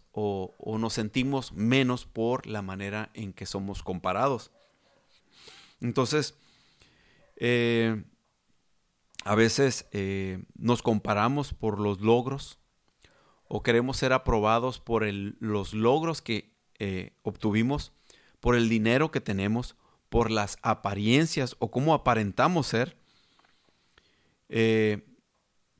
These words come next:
entonces, eh, nos empezamos a comparar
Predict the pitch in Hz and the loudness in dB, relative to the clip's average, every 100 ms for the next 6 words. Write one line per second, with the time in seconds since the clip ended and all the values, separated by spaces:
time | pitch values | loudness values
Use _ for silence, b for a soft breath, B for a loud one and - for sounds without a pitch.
0 | _ _ _ _ _ _ - 110 101 107 | _ _ _ _ _ _ -2 0 2 2
1 | 127 113 - - _ 101 98 - 113 113 | 2 0 -2 -12 _ -2 -2 0 2 2
2 | - 117 113 - 107 123 131 - - - | 0 0 2 4 4 4 0 -4 -6 0
3 | 110 101 107 110 110 | 2 4 4 4 2